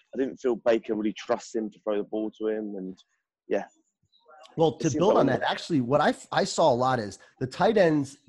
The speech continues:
Speaker 2: Farrell Brown, I think, did pretty well on special teams. Um, I think he's showing a little bit of value there. You know, Demetrius Harris had a couple receptions. I think he was targeted two or three times, had the one catch. One was called back for the penalty.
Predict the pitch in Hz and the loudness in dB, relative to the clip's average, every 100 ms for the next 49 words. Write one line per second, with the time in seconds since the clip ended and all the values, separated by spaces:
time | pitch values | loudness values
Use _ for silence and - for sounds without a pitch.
0 | - 233 202 175 151 139 151 147 135 160 | 0 2 4 2 2 0 -2 -4 -4 -2
1 | 139 131 131 113 - 127 120 107 - 120 | 0 2 2 0 -2 -4 -4 -10 -6 -4
2 | 92 87 - - _ - 117 107 104 101 | -4 -8 -18 -20 _ -6 -2 -2 -2 -4
3 | 120 139 131 139 131 - 139 135 120 120 | -6 -6 -6 -6 -8 -2 0 2 0 0
4 | 113 113 104 113 117 110 98 117 107 98 | -2 -2 0 0 0 -2 -2 -2 -2 -4
5 | _ _ _ _ _ _ 127 104 135 214 | _ _ _ _ _ _ -4 -2 0 0
6 | 262 247 170 190 185 180 143 - 156 160 | 0 -2 0 0 2 2 0 0 -2 0
7 | 147 - 143 - 143 139 123 147 143 127 | -2 -2 -4 -2 -4 -4 -4 -4 -4 -4
8 | - - 135 131 123 107 - 135 127 123 | -6 -2 -2 0 -4 -6 -6 -2 -2 -2
9 | 131 127 127 127 117 113 113 120 147 170 | -4 -2 -2 -2 -4 -4 -2 0 0 0
10 | 117 - - - - 139 139 135 135 - | -2 -4 -8 -4 -4 -2 -2 0 -2 -2
11 | 127 120 117 127 123 - 120 117 117 | -2 2 2 0 -2 2 4 4 4